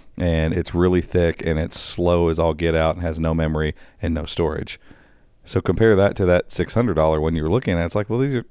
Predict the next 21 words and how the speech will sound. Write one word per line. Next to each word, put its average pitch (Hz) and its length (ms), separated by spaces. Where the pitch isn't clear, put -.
th-, - 140
th-, 127 120
almost 143 240
two 147 100
different 120 220
pieces 95 220
of 85 60
hardware, 120 500
like, 92 140
completely. 92 520
And 90 120
that's, 113 280
I 107 80
feel 131 180
like 175 140
that - 160
chasm 98 380
is 73 80
basically - 360
gone 78 340
now. - 260